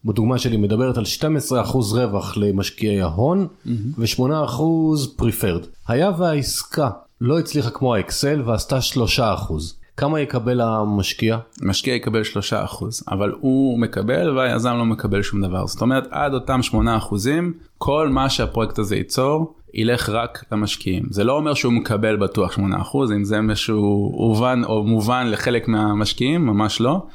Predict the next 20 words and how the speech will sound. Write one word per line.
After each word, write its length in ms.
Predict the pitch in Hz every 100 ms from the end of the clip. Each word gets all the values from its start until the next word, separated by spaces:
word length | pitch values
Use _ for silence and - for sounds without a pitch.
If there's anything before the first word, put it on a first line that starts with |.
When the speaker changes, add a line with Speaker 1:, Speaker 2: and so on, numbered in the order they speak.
| - 104
Speaker 2:
אה, 280 | 101 101 104
זה 120 | 98
אומר 320 | 117 147 175
שעד 560 | - - 113 - 180 165
אותם 240 | 147 147
שמונה 340 | 143 123 131 123
אחוז, 440 | - 170 160 -
הכל 300 | 117 - 131
שייך 340 | 123 117 113 -
למשקיע. 460 | 104 95 - 98 - -
מה-, 260 | - 107 98 -
לאחר 400 | 98 - 147 175
מכן, 340 | 180 180 170
עד 200 | - 123
אותם 280 | 120 123 120
שתים 220 | - 123
עשרה 200 | 123 101
אחוז 220 | 92 135
שהיו 240 | 127 120 123
באקסל, 520 | 120 120 - 214